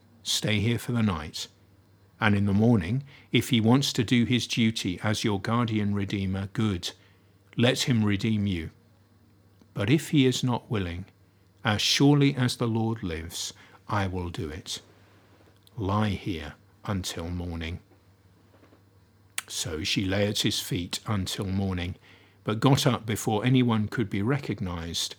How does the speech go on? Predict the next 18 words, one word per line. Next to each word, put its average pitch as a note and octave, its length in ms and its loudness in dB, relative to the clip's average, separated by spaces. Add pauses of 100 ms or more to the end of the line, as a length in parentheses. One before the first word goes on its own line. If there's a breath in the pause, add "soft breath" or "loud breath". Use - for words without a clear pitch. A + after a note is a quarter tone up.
(420 loud breath)
and A#2 220 6
he C3 160 2
said, B2+ 480 2 (440 soft breath)
"No A2+ 240 6
one A#2+ 220 8
must G#2 220 0
know A2 220 2
that F2+ 200 -4
a F#2+ 60 -2
woman G#2 340 0
came F#2+ 460 -8
to - 140 -6
the F#2+ 140 -6
threshing - 540 -8
floor." F2+ 460 -4 (1200)
He G#2 160 0
also B2 420 2
said, E2+ 460 -8